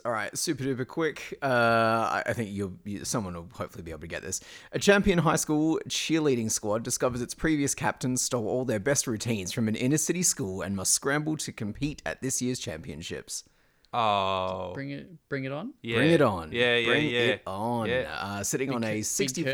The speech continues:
Speaker 1: percent
Speaker 3: Kirsten?
Speaker 1: on Rotten Tomatoes. Big Kirsten Dunst. Big Liza Dushku.
Speaker 3: Ja-, Jamie? Jamie Presley?
Speaker 1: Uh,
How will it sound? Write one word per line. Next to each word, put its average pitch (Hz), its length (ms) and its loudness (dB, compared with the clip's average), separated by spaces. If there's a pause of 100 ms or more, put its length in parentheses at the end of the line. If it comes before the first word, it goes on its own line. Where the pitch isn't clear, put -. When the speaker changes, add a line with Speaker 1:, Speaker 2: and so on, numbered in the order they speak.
(120)
Speaker 1:
percent - 240 -2
Speaker 3:
Kirsten? - 20 -4
Speaker 1:
on 123 100 -6
Rotten 117 200 -8
Tomatoes. 117 460 -4
Big 165 260 -6
Kirsten 131 480 -2
Dunst. 101 380 -8
Big 143 200 -2
Liza 117 300 -4
Dushku. 110 600 -6 (120)
Speaker 3:
Ja-, 139 160 -8 (680)
Jamie? 202 400 -10 (360)
Jamie 147 240 -10
Presley? 160 300 -12 (420)
Speaker 1:
Uh, 78 920 -4